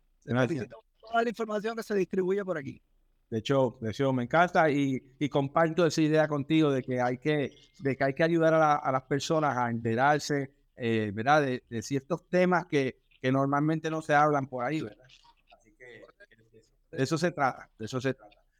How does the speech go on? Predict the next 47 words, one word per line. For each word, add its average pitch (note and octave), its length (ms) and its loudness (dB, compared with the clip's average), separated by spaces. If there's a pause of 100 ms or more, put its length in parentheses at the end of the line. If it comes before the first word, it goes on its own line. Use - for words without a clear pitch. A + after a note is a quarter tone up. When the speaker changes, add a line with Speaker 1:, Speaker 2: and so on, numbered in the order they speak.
(100)
Speaker 2:
Bueno, A3+ 340 4
y D#3+ 80 -2
una G#3+ 180 2
de A3+ 80 4
las A3+ 140 4
razones, G#3+ 500 0
¿verdad?, E3 320 0 (300)
que - 100 -16
quisimos D#3+ 380 -2
hablar F#3+ 260 0
contigo F3+ 600 -2 (100)
es C3 180 -4
que E3 380 2
este C3+ 220 -2
próximo E3 500 0
lunes, A#2+ 420 0 (680)
eh, A2+ 580 0
tenemos C3+ 260 -2
un F3 100 -2
día F3 160 4
de F3 120 4
fiesta. G3+ 460 -2 (200)
Muchos E3+ 140 -4
de F3+ 120 0
nosotros, F3 460 -2
¿verdad? D#3 320 2 (360)
Eh, B2 520 -2
nos B2+ 200 -2
vamos D3+ 240 0
a E3 40 0
la D3 140 2
playa D3+ 600 2
y B2+ 160 -6
disfrutamos C#3 840 0
y, B2 220 -8 (160)
y C3 100 -4
lo C3+ 140 0
cogemos, D3+ 380 0
¿verdad? D3+ 260 2
Que D3 80 -4
no C#3+ 100 -2
tenemos D3 300 -4
que - 80 -2
venir D3 220 0
a D3 40 2
la D3 60 2
oficina. D3 480 -4